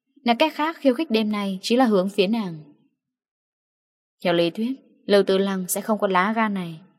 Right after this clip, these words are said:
Sau khi Hạ Thược giáo huấn Triển Nhược Nam xong, toàn bộ Thánh gia nữ trung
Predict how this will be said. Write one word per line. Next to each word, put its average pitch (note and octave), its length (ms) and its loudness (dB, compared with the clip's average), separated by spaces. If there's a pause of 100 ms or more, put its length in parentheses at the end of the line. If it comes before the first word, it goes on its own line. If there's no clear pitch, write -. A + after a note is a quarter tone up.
(840)
Sau G3+ 240 6
khi F#3+ 140 0
Hạ F3 240 -2
Thược F3+ 260 -6
giáo F3 180 0
huấn F#3+ 260 -4
Triển E3 220 -4
Nhược E3 160 -4
Nam F3+ 200 -6
xong, F3 360 -10 (600)
toàn A3 160 6
bộ G3 160 4
Thánh G#3+ 280 -4
gia A#3 160 2
nữ A3+ 260 2
trung A#3 340 2